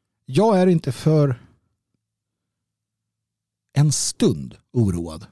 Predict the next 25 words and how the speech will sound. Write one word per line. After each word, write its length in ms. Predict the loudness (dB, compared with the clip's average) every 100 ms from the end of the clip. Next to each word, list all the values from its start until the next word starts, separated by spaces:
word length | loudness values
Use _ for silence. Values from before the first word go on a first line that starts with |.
| _ _ _ _ _ _ _ _ _ _ _ _ _ _ _
för 160 | -4 -2
min 180 | -2
egen 260 | -4 -6 -8
familjs 680 | -6 -6 -6 -8 -8 -8 -10 _ _ _ _
välstånd 760 | -8 -8 -8 -10 -10 -12 -14 -12
här, 320 | -8 -8 -12 _ _ _ _ -12
eller 120 | -4
välgång 720 | -2 -2 -2 -2 -2 -2 -8 -8
här. 260 | -6 -6 -12 _ _ _ _ _ _ _ -20 -20 -20 -20 -20 _ -2
Jag 100 | 0
är 20 |
inte 140 | 0
ett 100 | 0
dugg 240 | 0 0 0
oroad 480 | 0 -4 -4 -4
om 180 | -4 -4 -8 -18 _ _ _ _ _
den 160 | -6 -4
bättre 300 | -2 -4 -4
hälften 440 | -4 -6 -8 -6
går 120 | -6
ut 100 | -8
och 60 | -8
går 180 | -8 -8
på 120 | -10
kvällarna. 360 | -10 -10 -10